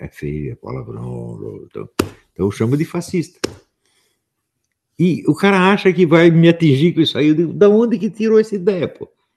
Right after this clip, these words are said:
Só tá passando, você tá confess-, vamos dizer, isso é uma confissão de incapacidade, assim, que, que me faz quase chorar de dó do cara que faz isso. Isto é o que você conseguiu fazer, desgraçado, né?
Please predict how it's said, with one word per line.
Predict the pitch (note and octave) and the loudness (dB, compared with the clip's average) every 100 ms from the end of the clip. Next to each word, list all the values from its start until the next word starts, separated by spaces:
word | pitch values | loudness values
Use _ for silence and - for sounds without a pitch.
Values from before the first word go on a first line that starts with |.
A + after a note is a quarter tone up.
| _ | _
Só | F#3 | -10
tá | F#3 G3+ | -4 -4
passando, | F#3 F3 - F#3+ F3+ F3 _ _ _ _ _ - _ | -2 -6 2 2 2 -6 _ _ _ _ _ -20 _
você | - C#3+ | -12 -4
tá | F3 F3 - - _ | -4 -4 -14 -20 _
confess-, | E3+ F3+ - B2 - | 0 0 2 0 0
vamos | A#2+ D3 A#2 | -2 0 0
dizer, | A2 | -2
isso | C3+ | 2
é | G3 | 2
uma | G3 | 2
confissão | - G3+ G3+ D3 - D3 | 4 2 2 -4 -2 0
de | C3+ | 0
incapacidade, | C3 A#2+ - A2 - D#2 B2 C3 - _ _ _ | -2 -4 -4 -6 -6 -6 -4 -4 -6 _ _ _
assim, | C3 - - - - | -16 -12 -12 -14 -20
que, | - _ _ _ _ _ _ _ _ _ | -20 _ _ _ _ _ _ _ _ _
que | F3 | -2
me | F3 | -2
faz | D#3 D3+ - | 0 -2 -2
quase | D#3 E3 | -4 -4
chorar | - F3+ C3+ C3 | -2 0 2 0
de | A#2 | 0
dó | G2+ G2 | 0 -2
do | E2+ | -2
cara | - D#2 C2+ | -8 -10 -10
que | - | -12
faz | D2+ | -14
isso. | C2+ - - _ - - B2+ - | -14 -20 -20 _ -8 -6 -8 -2
Isto | F#3 A3+ G#3+ A2+ | 2 2 4 0
é | |
o | |
que | - | 0
você | G#2+ A2+ A2+ | -2 0 -2
conseguiu | - G2 F2+ G2 | -2 -4 -4 -6
fazer, | - C#2 A#2 D3 | -6 -10 -8 -8
desgraçado, | F2+ C#2 - A#1 A1+ - _ _ _ | -6 -10 -12 -16 -18 -20 _ _ _
né? | A2 B2+ | -10 -10